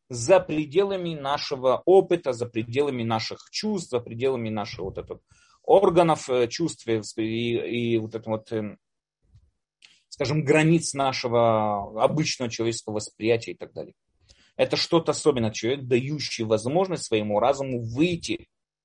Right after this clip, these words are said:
за пределы нашей четырехмерной вот этой вот, э, реальности, в которой мы с вами находимся. Тем самым образом, ну, это дос-, это может каждый человек, который, который не слабоумный, допустим, и так далее, может дойти до этого уровня, только это требуется,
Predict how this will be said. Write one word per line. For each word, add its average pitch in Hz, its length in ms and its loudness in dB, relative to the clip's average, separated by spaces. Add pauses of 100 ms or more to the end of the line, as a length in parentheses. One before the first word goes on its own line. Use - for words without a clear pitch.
за 113 180 2
пределы 135 640 0 (260)
нашей 139 640 0 (340)
четырехмерной 123 1500 -2
вот 107 180 -4
этой 104 160 -10
вот, 98 240 -6
э, 95 380 -4
реальности, 113 500 2
в 113 80 -20
которой 98 280 -8
мы 101 80 -6
с - 120 -12
вами 92 220 -8
находимся. - 500 -16 (960)
Тем 202 160 6
самым 208 280 8
образом, 170 180 4
ну, 175 80 8
это 196 160 4
дос-, 170 280 4
это 165 180 6
может 170 380 4
каждый 160 320 2
человек, 165 420 0
который, 107 460 -4
который 110 340 -2
не 117 160 0
слабоумный, 120 760 2
допустим, - 500 -6
и 92 40 -18
так 120 160 -12
далее, 165 220 2
может 139 200 -6
дойти 117 220 -4
до 120 120 4
этого 120 200 2
уровня, 143 400 2
только - 280 -4
это - 180 -8
требуется, 143 680 -4